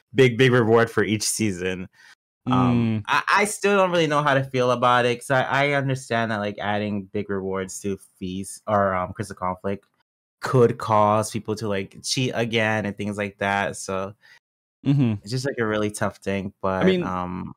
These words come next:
Speaker 2: that's a fair hurdle. I mean, the bigger you add prizes, and that's the thing that, like, I worry about when doing events. Uh,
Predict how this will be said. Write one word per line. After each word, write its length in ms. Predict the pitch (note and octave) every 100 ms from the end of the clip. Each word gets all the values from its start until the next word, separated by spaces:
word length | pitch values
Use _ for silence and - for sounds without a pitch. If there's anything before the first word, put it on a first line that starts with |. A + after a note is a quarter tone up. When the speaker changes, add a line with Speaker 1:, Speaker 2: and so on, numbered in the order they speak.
| _ _ _ - -
Speaker 2:
that's 300 | - C#3+ F#3
a 80 | G3
fair 320 | - F#3+ F3+
hurdle. 420 | C#3 E3+ B2+ G2+ -
I 100 | B2+
mean, 160 | B2+
the 60 | B2
bigger 400 | A#2 F3 F#3 E3+
you 180 | D3+ C#3
add 200 | C#3 C3
prizes, 340 | B2+ C3+ C#3+
and 120 | D3
that's 140 | D#3+ F#3
the 60 |
thing 180 | F3+ E3+
that, 220 | D3 B2
like, 160 | A#2+ A2+
I 200 | - C#3
worry 280 | C#3+ A#2+ A#2
about 300 | A2 A2 G#2+
when 120 | A2+
doing 280 | G#2+ A2+ A2
events. 400 | G#2+ A2 - - - - _ -
Uh, 540 | B2 A2+ G#2+ G#2 G#2